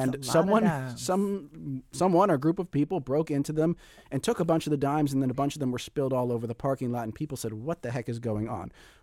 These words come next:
Speaker 1: Well, we just an-, heard charges announced against the four men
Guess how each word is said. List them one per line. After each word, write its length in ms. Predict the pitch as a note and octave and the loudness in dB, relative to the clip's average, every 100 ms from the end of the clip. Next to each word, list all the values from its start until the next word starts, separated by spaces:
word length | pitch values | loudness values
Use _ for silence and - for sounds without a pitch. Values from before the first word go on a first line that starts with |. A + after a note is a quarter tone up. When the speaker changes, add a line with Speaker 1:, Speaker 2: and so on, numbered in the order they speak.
| - | -2
Speaker 1:
Well, 100 | C#3 | 0
we 140 | C#3+ | 0
just 420 | C3 F3+ F#3+ - - | 2 0 0 -8 -4
an-, 160 | C#3 C3 | -4 -4
heard 320 | - C3+ C3 B2 | -2 0 0 -4
charges 460 | - D#3 C3+ A#2+ | 4 6 6 0
announced 440 | A#2 B2 C3 B2 - | 0 0 0 -4 -6
against 380 | B2+ C#3 C#3 - | -4 0 -2 -2
the 60 | B2 | -10
four 300 | - D3+ C3+ | -2 2 4
men 280 | C3 B2 | 2 0